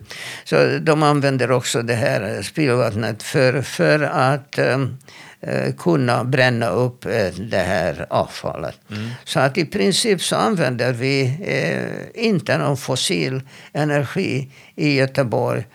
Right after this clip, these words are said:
Speaker 1: för att producera varmvatten
Speaker 2: Mm.
Speaker 1: för, för fjärrvärmen till exempel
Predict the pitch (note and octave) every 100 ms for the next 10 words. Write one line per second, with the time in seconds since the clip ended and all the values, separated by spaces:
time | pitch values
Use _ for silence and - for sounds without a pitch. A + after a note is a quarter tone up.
0 | - - D3+ A2 A#2+ - D#3 B2 A#2 -
1 | A2 G2+ F2 A#2 A2 D#2+ F2+ G#2+ - D#3+
2 | D3+ E3 - A2+ A#2 - - C3 D3 A#2+
3 | A#2 A#2+ A2+ - C3 A2 G#2+ - A#2 G#2+
4 | G#2 G2 C#3+ D3+ D#3 - - - - -
5 | - A1+ G2+ - -